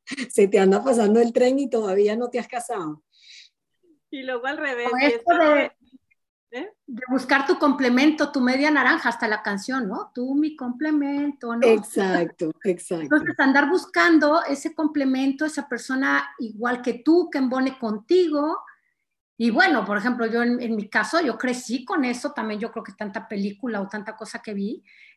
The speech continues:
Speaker 3: en ese idealismo de esa pareja, que a pesar de que ya tenía mi pareja, de repente decía, "No, no es por aquí", entonces, bueno, con permiso, bye, y el que sigue, y no, tampoco es.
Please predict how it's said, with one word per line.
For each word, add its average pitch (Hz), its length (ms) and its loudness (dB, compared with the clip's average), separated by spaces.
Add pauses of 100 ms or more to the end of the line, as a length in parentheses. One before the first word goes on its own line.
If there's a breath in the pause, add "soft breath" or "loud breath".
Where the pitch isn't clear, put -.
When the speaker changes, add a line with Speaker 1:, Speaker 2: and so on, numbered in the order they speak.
Speaker 3:
en 233 140 2
ese 240 240 2
idealismo 240 1000 2
de 220 160 -8
esa 269 280 -10
pareja, 233 680 -4
que 247 60 -8
a 233 100 -8
pesar 220 360 -8
de 247 100 -8
que 262 140 -6
ya 240 160 -6
tenía 277 380 0 (520 loud breath)
mi 240 320 2
pareja, 277 640 4
de 285 80 4
repente 247 340 -4
decía, 240 240 -4
"No, 233 220 -2
no 233 200 -2
es 220 160 -8
por 202 180 -8
aquí", 320 600 2 (220 soft breath)
entonces, 240 580 -4
bueno, 240 440 0 (220)
con 208 160 -8
permiso, 277 460 0
bye, 311 400 2
y 240 120 -2
el 208 160 -4
que 196 140 -10
sigue, 349 600 0
y 254 80 2
no, 320 420 2
tampoco 269 640 0
es. 330 320 0